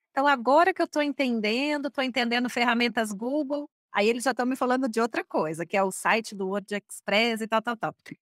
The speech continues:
Então, assim, acaba que a tecnologia tá sempre adiantada. E eu acho que você respondeu bem a questão, é o seguinte, eu estava, como gestora, satisfeita com o Google,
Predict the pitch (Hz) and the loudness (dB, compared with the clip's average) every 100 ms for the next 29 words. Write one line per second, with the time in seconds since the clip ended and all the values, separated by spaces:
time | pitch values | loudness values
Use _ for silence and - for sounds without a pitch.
0 | - 226 277 302 - 233 - 226 - 262 | -8 -2 0 0 -2 -4 -2 -2 0 -2
1 | 262 285 254 262 262 262 240 269 254 - | 0 -4 -4 -4 -4 -2 -2 -2 -2 -4
2 | 247 226 269 240 285 - 214 160 165 180 | -6 -4 -4 -2 -4 0 0 0 -4 -4
3 | 233 254 269 - 302 269 277 - 208 190 | -2 -2 -2 -6 -4 -4 -4 -4 -4 -2
4 | 170 196 202 180 175 - 233 240 - 277 | -2 -2 -2 -4 -10 -4 -2 -2 -4 -4
5 | 208 180 220 277 294 - 240 277 277 220 | -4 -4 -2 -2 -4 0 2 4 2 -4
6 | - 240 254 208 190 - 220 254 226 196 | -6 -6 -4 -6 -8 -6 -2 0 0 -2
7 | - 233 226 - - 220 226 240 - 269 | -4 -6 -6 -12 -6 -4 -4 -4 -6 -6
8 | 285 262 240 240 262 269 285 294 | -6 -4 -2 -2 0 0 0 -4